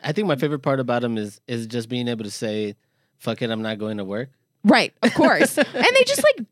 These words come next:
Speaker 2: don't, like, th-, I, they fe-, I feel like they, like, w-,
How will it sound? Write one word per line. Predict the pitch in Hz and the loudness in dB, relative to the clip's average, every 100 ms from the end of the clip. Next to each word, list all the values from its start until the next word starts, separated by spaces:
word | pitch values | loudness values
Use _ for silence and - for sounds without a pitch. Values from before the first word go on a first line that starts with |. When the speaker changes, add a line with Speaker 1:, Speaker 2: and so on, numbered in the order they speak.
| - | 0
Speaker 2:
don't, | 254 254 294 - _ _ _ | 4 6 4 0 _ _ _
like, | 240 226 - _ _ _ _ _ | 2 2 0 _ _ _ _ _
th-, | - - 220 - - | -6 -4 -8 -10 -2
I, | 233 - _ _ _ _ _ _ _ _ 240 | -2 -2 _ _ _ _ _ _ _ _ 0
they | 294 330 | 2 4
fe-, | - - | 2 2
I | |
feel | - 440 494 | 4 4 4
like | - | 4
they, | 339 | 4
like, | 262 208 | 4 2
w-, | 185 | -2